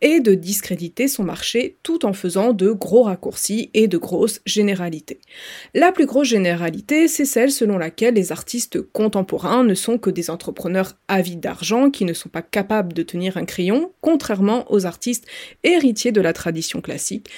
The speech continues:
qui sont d'authentiques créateurs et des représentants fidèles du beau métier. Oui, on peut encore lire ce genre de propos dans la presse spécialisée en deux mille vingt-trois. Euh, c'est un rire nerveux que vous entendez. Pourquoi est-ce que cela m'énerve ?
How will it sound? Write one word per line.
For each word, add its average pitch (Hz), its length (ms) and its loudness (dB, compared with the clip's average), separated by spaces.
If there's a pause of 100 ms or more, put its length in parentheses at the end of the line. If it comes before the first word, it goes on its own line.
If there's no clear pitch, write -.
(220)
qui 311 100 -4
sont 294 300 4
d'authentiques 226 640 0 (120)
créateurs 170 600 0 (140)
et 311 160 6
des 220 140 6
représentants 180 640 -6
fidèles 170 640 -2
du 190 220 -4
beau 185 100 0
métier. - 400 -8 (680)
Oui, 294 300 6 (220)
on 330 160 4
peut 339 120 2
encore 277 300 2
lire 170 260 0
ce - 240 4
genre 247 400 2
de 254 80 0
propos 190 460 0
dans 214 160 2
la 165 140 -2
presse 208 280 -2
spécialisée 190 840 -2
en 247 160 0
deux 220 100 -2
mille 185 220 0
vingt-trois. 165 480 -6 (640)
Euh, 180 240 4
c'est - 180 0
un 262 80 8
rire 262 180 6
nerveux 160 380 0 (180)
que 226 60 -2
vous 185 220 0
entendez. - 500 -6 (380)
Pourquoi 349 320 4
est-ce 370 120 0
que 277 80 0
cela 240 300 4
m'énerve ? 233 500 4